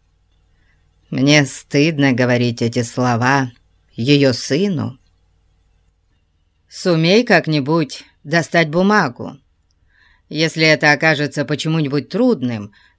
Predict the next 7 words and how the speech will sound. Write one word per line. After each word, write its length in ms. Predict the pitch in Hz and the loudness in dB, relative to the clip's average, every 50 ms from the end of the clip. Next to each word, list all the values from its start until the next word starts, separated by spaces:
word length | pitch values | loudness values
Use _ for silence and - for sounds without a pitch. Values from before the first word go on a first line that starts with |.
| _ _ | _ _
то 120 | - 190 | -2 0
бумагу 380 | 185 190 214 233 240 233 226 254 | 0 2 2 4 4 2 2 2
я 240 | 254 240 262 180 147 | 2 4 4 4 2
добуду 540 | 117 131 131 117 131 185 226 220 190 208 202 | 2 0 -4 -4 -2 0 0 2 2 2 2
и 180 | 202 - 156 | 0 -2 -4
тебе 240 | - 160 147 156 156 | -4 -2 -2 0 0
перешлю. 720 | 156 170 170 180 196 196 - - 156 131 113 107 110 - | 0 0 0 0 0 -2 -2 -4 -6 -6 -6 -6 -8 -12